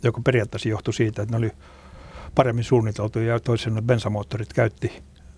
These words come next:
enemmän bensaa, polttoainetta per sata kilometriä. Sitten kun bensa-autojen, tota, noin, <clears throat> polttoainetehokkuus saatiin samalle tasolle kuin dieselauto, niin tämä poistettiin. Eli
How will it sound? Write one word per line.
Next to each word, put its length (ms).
enemmän 420
bensaa, 380
polttoainetta 720
per 180
sata 280
kilometriä. 480
Sitten 260
kun 80
bensa-autojen, 760
tota, 360
noin, 360
<clears throat> 360
polttoainetehokkuus 840
saatiin 260
samalle 300
tasolle 260
kuin 160
dieselauto, 560
niin 560
tämä 200
poistettiin. 680
Eli 280